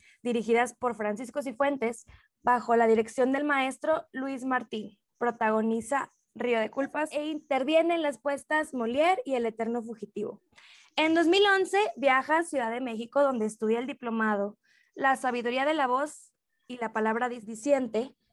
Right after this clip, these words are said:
en el Centro de Estudios para el Uso de la Voz, el ceubos. Ha colaborado en proyectos de danza contemporánea bajo la dirección de Lidia Romero,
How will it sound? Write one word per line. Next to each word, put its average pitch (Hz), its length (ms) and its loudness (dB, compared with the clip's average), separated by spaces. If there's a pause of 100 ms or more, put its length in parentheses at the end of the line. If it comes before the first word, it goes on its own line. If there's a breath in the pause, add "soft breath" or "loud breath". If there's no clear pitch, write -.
en 247 120 -4
el 233 140 -2
Centro 262 300 0
de 277 60 6
Estudios 262 420 -4
para 247 160 -4
el 226 100 0
Uso 214 200 0
de 220 100 -2
la 196 120 -4
Voz, - 420 -16 (140)
el 202 200 -12
ceubos. - 640 -10 (920 soft breath)
Ha 277 140 4
colaborado 262 540 4
en 285 100 -4
proyectos 233 440 2
de 240 80 2
danza 233 340 -2
contemporánea 226 920 -4
bajo 220 380 -2
la 277 100 -2
dirección 226 640 -4
de 262 100 -4
Lidia 233 260 -2
Romero, 247 560 -4